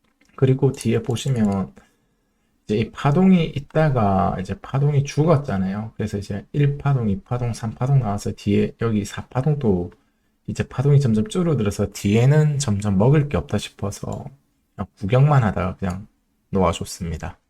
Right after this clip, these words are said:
그리고 두 번째 종목은 케이엔 솔이고요. 어, 이거 장 초반에 이제 수급 들어오고 이 부분 이제 프로그램이 잘 지켜주길래 제가 지지할 때 들어가서 약간 저항일 때 팔고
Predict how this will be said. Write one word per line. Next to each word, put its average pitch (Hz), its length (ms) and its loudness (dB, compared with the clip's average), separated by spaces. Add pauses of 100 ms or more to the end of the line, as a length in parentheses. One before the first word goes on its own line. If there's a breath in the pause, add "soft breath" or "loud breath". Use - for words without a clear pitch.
(840)
그리고 131 540 6
두 - 120 -2
번째 127 240 6
종목은 107 600 6
케이엔 139 460 4
솔이고요. 98 600 4 (1800 soft breath)
어, 107 380 0
이거 120 160 -2
장 113 300 0
초반에 170 440 4
이제 107 140 2
수급 185 460 0
들어오고 98 960 2
이 156 140 2
부분 147 320 2
이제 92 220 0
프로그램이 135 480 0
잘 87 180 -6
지켜주길래 104 680 -2
제가 - 320 -10 (440)
지지할 123 380 0
때 95 120 -4
들어가서 131 640 -6
약간 90 440 -6 (100)
저항일 110 580 0
때 - 180 -6
팔고 87 460 -8